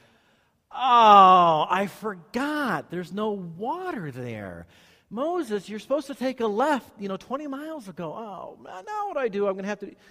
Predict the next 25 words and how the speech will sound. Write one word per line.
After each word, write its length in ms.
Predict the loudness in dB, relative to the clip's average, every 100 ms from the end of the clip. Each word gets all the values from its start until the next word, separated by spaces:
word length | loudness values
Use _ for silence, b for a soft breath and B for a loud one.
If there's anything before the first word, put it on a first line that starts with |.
| b
No. 300 | -2 -2 -4 -14 b b 2
God 260 | 2 4
led 160 | 4 2
him 100 | 2
there 160 | -2
knowing, 320 | -2 -2 -4 -4
"You 80 |
know 60 | -6
what 100 | -4
I'm 100 | -6
gonna 140 | -8
do? 280 | -6 -4 -4 -8
I'm 100 | -10
gonna, 180 | -10 -12 -12
I'm 100 | -12
gonna 140 | -10 -10
do 120 | -10
this 160 | -10 -12 _
great, 340 | -8 -6 -6 -8
if 180 | -12 -12
you 120 | -16
studied 340 | -12 -8 -6
out, 200 | -6 -6
this 140 | -10 -16
great 300 | -8 -8